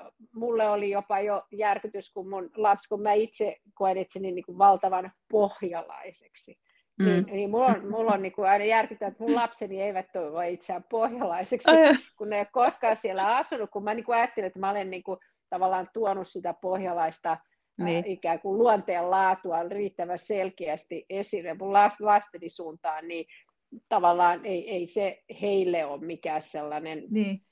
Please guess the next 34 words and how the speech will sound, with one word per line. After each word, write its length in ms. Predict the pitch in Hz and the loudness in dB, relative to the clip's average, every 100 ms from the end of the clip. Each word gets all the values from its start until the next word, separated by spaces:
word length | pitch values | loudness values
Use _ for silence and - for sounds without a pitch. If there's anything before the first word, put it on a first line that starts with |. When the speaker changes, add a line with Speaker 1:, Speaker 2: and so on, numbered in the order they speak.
| _ | _
Speaker 1:
niinku, 360 | - 160 175 160 | -8 -6 -4 -2
e, 120 | 202 | 0
juttu, 440 | 180 190 185 - 160 | 2 2 0 0 -2
koska 420 | 170 160 - 165 170 | -2 -2 2 2 2
he 60 | 175 | 0
ei 60 | |
ole 80 | 160 160 | 0 -2
koskaan 320 | 156 - 151 | -8 -4 -6
siellä 320 | - 156 151 | -2 0 0
asunut 440 | 147 - 151 151 147 | 0 -4 -8 -8 -6
ja, 260 | 143 143 - _ | -4 -6 -8 _
ja, 260 | 233 185 185 | -12 -10 -6
ja 140 | 185 | -8
tietyllä 400 | - 147 - 156 - | -6 -6 -6 -8 -6
tavalla 300 | 160 147 147 | -4 -2 -4
se 200 | - - | -8 -16
on 100 | - | -4
sitten 200 | 214 208 | 2 4
Speaker 2:
Niin. 140 | 196 - _ _ _ _ | 2 -6 _ _ _ _
Speaker 1:
sit 240 | 220 202 | 4 6
niinku 180 | 214 220 | 6 6
aika 180 | 214 220 | 6 4
kaukana, 640 | 269 247 202 - 165 175 | 6 6 6 0 -2 -2
niin, 300 | 214 214 185 | -2 -4 -4
niin 320 | 220 202 180 | -2 -2 -2
näin 340 | 226 233 220 - _ | 2 2 0 -10 _
pienessä 520 | 233 220 196 170 175 | 0 0 0 -6 -10
mittakaavassa, 840 | 160 156 - 156 160 147 156 - 170 | -10 -12 -14 -14 -10 -8 -8 -8 -10
niin 180 | 170 | -6
vähän 260 | 185 190 202 | -2 0 -2
niinku 160 | 202 208 | -4 -8
sama 320 | - 233 226 | -6 -2 -2
juttu, 440 | 240 262 - 151 | -2 -4 -6 -6
että, 300 | 147 - 156 | -6 -6 -14